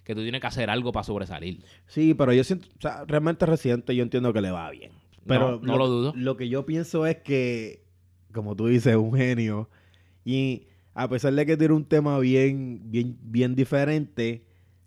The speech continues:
Speaker 2: lo tiró como lo que, lo, con lo que está sonando. Y tú sabes que siempre ha habido un poquito de riña, como que siempre están en este tira y jala de que, "Diablo,
Speaker 1: Ajá,
Speaker 2: Residente
Speaker 1: ajá,
Speaker 2: no es de aquí,
Speaker 1: ajá.
Speaker 2: o si es de aquí, que si el arque-,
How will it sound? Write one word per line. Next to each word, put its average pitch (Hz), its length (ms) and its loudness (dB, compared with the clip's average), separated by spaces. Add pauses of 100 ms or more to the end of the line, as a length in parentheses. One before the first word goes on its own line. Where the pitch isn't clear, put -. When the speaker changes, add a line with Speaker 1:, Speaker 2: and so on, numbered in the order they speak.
(520)
Speaker 2:
lo 123 240 0
tiró 123 300 2
como 147 200 2
lo 131 120 0
que, 120 80 -8
lo, 117 120 -8
con 120 120 -6
lo 120 120 -4
que 123 60 -6
está 120 260 -6
sonando. 151 1000 0
Y 127 100 -2
tú 120 140 0
sabes 131 240 2
que 123 100 -2
siempre 127 320 -2
ha 127 40 0
habido 131 160 0
un 127 100 -8
poquito 123 360 -2
de 127 120 0
riña, 127 540 -2
como 117 240 -4
que 113 100 -2
siempre 120 480 -2
están 123 320 -4
en 117 160 0
este 117 240 -2
tira 117 180 -2
y 117 120 -2
jala 120 400 0
de 117 120 2
que, 107 80 -6
"Diablo, 131 220 0
Speaker 1:
Ajá, 123 100 2
Speaker 2:
Residente 117 260 2
Speaker 1:
ajá, 131 120 4
Speaker 2:
no 127 80 6
es 123 60 2
de 123 80 8
aquí, 120 160 8
Speaker 1:
ajá. 127 100 12
Speaker 2:
o 117 40 10
si 120 100 6
es 117 100 4
de 120 80 6
aquí, 120 440 4
que 120 120 0
si 120 120 -6
el 110 80 0
arque-, 104 280 -4